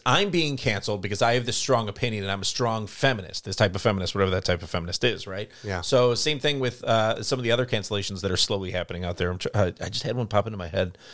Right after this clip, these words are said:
Speaker 1: Um,
Speaker 2: All I,
Speaker 1: another
Speaker 2: all I can think was the chick from, uh, Mando.
Speaker 1: Uh, yeah, that was what I was thinking. It was Cara Dune. Uh,
Speaker 2: Cara Dune, yeah.
Speaker 1: what's her name? Um, uh, Ron-, Ron-, no.
Speaker 2: Ronda Rou-, no, not
Speaker 1: No,
Speaker 2: Ronda
Speaker 1: no,
Speaker 2: Rousey.
Speaker 1: wrong, wrong one, wrong one. Anyway, we'll figure
Speaker 2: Yeah,
Speaker 1: that out
Speaker 2: yeah.
Speaker 1: later. So, but, you know,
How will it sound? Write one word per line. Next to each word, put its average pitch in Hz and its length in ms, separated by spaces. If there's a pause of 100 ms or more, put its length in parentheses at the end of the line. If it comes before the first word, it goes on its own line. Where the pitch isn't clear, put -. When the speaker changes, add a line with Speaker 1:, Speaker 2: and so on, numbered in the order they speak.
(320)
Speaker 1:
Um, 98 600 (800)
Speaker 2:
All 135 160
I, 117 60
Speaker 1:
another 123 140 (120)
Speaker 2:
all 123 140
I 127 60
can 127 100
think 110 100
was 98 160
the 95 80
chick 95 180
from, 92 240
uh, 90 140
Mando. 92 540 (460)
Speaker 1:
Uh, 127 360
yeah, 190 140
that 165 120
was 160 100
what 151 80
I 143 40
was 131 80
thinking. 196 200
It 113 40
was 92 120
Cara 123 220
Dune. 110 320
Uh, 104 100
Speaker 2:
Cara 104 200
Dune, 101 180
yeah. 98 120
Speaker 1:
what's 92 180
her 104 40
name? 90 280
Um, 92 400 (280)
uh, 85 300 (480)
Ron-, 101 260
Ron-, 95 300
no. 87 80
Speaker 2:
Ronda 131 220
Rou-, 120 160
no, 104 220
not - 20
Speaker 1:
No, 107 80
Speaker 2:
Ronda 92 240
Speaker 1:
no, 87 80
Speaker 2:
Rousey. 87 100
Speaker 1:
wrong, 104 220
wrong 95 200
one, 85 220 (120)
wrong 95 180
one. 90 140
Anyway, 101 340
we'll - 100
figure 180 220
Speaker 2:
Yeah, 147 80
Speaker 1:
that 131 80
out 117 100
Speaker 2:
yeah. 107 60
Speaker 1:
later. 101 180 (300)
So, 160 360
but, 147 300 (160)
you 156 100
know, 127 200